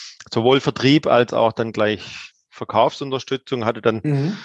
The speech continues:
Speaker 1: verschiedenes, äh, Stationen, war dann im Business to Business, in, in der Marketingdienstleistung, also hatte dann, äh, was ich zwischendurch auch mal die Herausforderung, äh, bei einem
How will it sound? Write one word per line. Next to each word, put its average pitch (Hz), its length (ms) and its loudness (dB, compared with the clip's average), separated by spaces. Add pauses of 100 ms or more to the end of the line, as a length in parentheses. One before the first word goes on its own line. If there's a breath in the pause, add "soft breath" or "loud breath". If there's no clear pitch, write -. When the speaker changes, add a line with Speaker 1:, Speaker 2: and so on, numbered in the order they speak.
(260 loud breath)
Speaker 1:
verschiedenes, 156 880 0
äh, 120 380 4
Stationen, 123 800 -2
war 113 180 2
dann 117 140 -4
im 110 120 -10
Business 123 360 -8
to 117 100 -8
Business, 131 420 -2
in, 117 140 -2
in 110 160 -6
der 107 80 2
Marketingdienstleistung, 120 1500 0
also 101 360 -6 (880)
hatte 117 280 -2
dann, 110 480 2
äh, 104 300 2 (100)
was 101 340 -4
ich 123 140 -6
zwischendurch 113 840 -4
auch 104 200 0
mal 104 360 -2 (500 loud breath)
die 123 100 6
Herausforderung, 120 1080 2
äh, 110 300 0
bei 107 240 -2
einem 104 360 -6